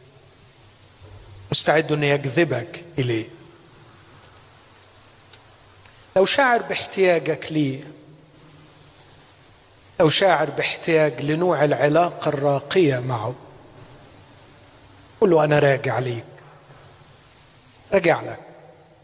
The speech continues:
اختبئ في حضنك، أسكن فيك". اطلب من الرب الليلة،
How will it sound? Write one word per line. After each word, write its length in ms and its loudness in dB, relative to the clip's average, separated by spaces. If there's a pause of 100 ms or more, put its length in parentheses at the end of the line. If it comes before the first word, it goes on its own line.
(1080)
اختبئ 520 0 (540)
في 100 2
حضنك، 640 -2 (1300)
أسكن 720 -2
فيك". 680 -6 (3000)
اطلب 240 0
من 160 2
الرب 320 2
الليلة، 680 0